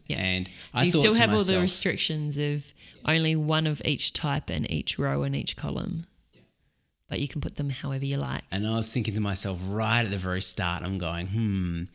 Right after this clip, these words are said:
Speaker 2: you know, I'm gonna play like there is a pattern already, and I'm gonna try and make my horizontal,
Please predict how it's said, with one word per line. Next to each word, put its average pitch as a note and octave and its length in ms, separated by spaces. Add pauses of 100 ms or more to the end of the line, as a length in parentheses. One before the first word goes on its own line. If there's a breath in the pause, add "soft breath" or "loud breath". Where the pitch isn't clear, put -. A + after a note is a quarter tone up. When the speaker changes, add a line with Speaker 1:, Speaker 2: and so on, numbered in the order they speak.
(340 loud breath)
Speaker 2:
you A2 80
know, A2+ 160
I'm A#2+ 140
gonna G#2+ 140
play - 340
like F#2 240
there E2+ 220
is F2 360
a - 60
pattern - 460
already, F#2 560
and F#2+ 120
I'm F#2 120
gonna F2 180
try F2+ 240
and F2 100
make F2 200
my E2+ 180
horizontal, F2 960